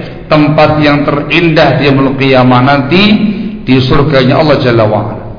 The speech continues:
sebagai ahlul jannah. Dambaan setiap insan. Ada satu perintah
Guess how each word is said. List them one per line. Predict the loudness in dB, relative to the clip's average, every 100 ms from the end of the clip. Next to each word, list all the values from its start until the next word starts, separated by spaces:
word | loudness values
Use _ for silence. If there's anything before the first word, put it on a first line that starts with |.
| -16 -18 -18 -20 -20 -20 -20 -12
sebagai | -6 -2 -2 -2 -2
ahlul | -2 -2 -4 -4 -2 0 -2
jannah. | -4 0 0 0 -2 -4 -10 -14 -16 -20 -20 -18 -20 -20 -20 -20 -20 -14
Dambaan | -2 0 2 2 2
setiap | -2 -4
insan. | -6 -6 -8 -12 -14 -16 -18 -18 -20 -20 -20 -20 -20 -20 -20 -20 -20 -20 -20 -20 -20 -20 -20 -20 -20 -4
Ada | -2 2 2 2 2
satu | 2 0 -2
perintah | 0 0 0 -2 -4 -6 -10